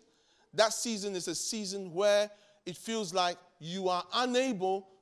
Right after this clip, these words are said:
to do the things that you believe you should do because of circumstances outside of your control.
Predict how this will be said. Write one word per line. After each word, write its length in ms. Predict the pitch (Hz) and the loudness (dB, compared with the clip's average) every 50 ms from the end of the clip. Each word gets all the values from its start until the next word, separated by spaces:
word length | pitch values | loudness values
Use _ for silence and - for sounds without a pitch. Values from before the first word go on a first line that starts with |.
| _ - | _ -8
to 160 | - 196 180 | -6 -6 -6
do 640 | 147 127 120 294 311 285 247 208 185 190 208 226 - _ _ _ - | -6 2 6 6 8 8 6 2 -2 -4 -6 -8 -12 _ _ _ -2
the 160 | 151 196 180 | 0 0 0
things 580 | 160 143 127 - - - 277 277 254 247 226 180 | 0 -4 -10 -14 -10 -6 -6 -4 -4 -4 -2 0
that 180 | 170 202 196 196 | 2 2 2 0
you 160 | 190 196 196 | -2 -4 -4
believe 360 | 156 143 185 190 208 220 202 160 | -2 -4 -2 -2 -2 -2 -2 -2
you 120 | 185 196 | -2 -2
should 280 | 165 - 247 262 208 156 | -2 -2 -2 -4 -6 -8
do 240 | 160 160 175 190 - - - - - | -8 -8 -8 -8 -10 -14 -20 -16 -10
because 960 | - 208 196 - - - - - 247 269 302 285 262 214 202 196 196 208 - - - _ _ - - | -6 -6 -6 -6 -10 -12 -4 2 6 6 8 8 8 6 6 6 4 2 0 -6 -14 _ _ 0 2
of 180 | 190 196 185 | 4 4 2
circumstances 1000 | - - - - - - 302 254 - 254 220 196 - - 208 202 202 190 196 - - | 0 -4 -6 0 2 2 2 2 0 -6 -8 -8 -6 -6 -4 -6 -6 -6 -10 -10 -6
outside 360 | 220 220 214 - - 208 202 190 | -6 -4 -4 -4 -4 -4 -4 -6
of 100 | 180 180 | -6 -8
your 100 | 180 170 | -8 -10
control. 540 | - - 175 165 - 233 233 202 131 - | -10 -12 -16 -12 -10 -8 -8 -8 -10 -12